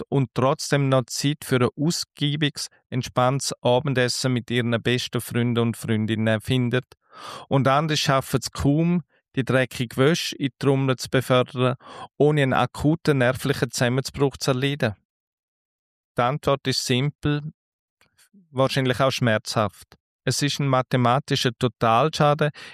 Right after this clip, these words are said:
in unserer subjektiven Wahrnehmung. Wir haben kein Zeitproblem.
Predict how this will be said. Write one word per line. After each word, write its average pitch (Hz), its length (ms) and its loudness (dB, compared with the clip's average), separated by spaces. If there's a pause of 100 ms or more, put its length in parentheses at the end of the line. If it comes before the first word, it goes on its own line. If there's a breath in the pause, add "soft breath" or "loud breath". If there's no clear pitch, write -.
in 131 140 0
unserer 123 260 0
subjektiven 135 880 0
Wahrnehmung. 107 540 2 (840)
Wir 127 160 0
haben 127 200 0
kein - 220 -2
Zeitproblem. 120 960 -2